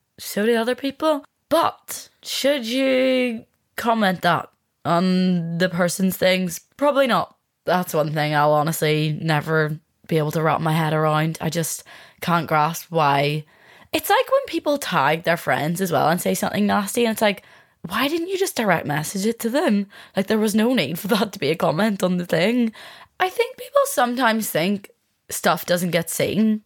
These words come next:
like, comments don't get seen, but it's like, come on, like, if it's one of twelve comments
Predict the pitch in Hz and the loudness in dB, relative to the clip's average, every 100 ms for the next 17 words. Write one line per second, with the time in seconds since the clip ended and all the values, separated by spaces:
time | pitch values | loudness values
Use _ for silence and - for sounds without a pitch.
0 | _ 190 180 165 151 175 - 156 165 170 | _ -2 0 0 0 0 -2 -4 -2 -4
1 | - - 180 214 202 226 262 262 - - | -2 0 2 0 0 -2 0 -2 -4 -20
2 | - _ _ _ - - 269 233 147 147 | -20 _ _ _ -10 -2 0 2 2 4
3 | 180 185 180 190 214 220 202 214 233 269 | 2 2 0 0 -2 -2 0 0 2 2
4 | 165 165 165 156 - 151 151 156 165 151 | 2 2 -2 -6 0 2 2 0 -2 0
5 | 156 190 170 - | 2 0 -2 -8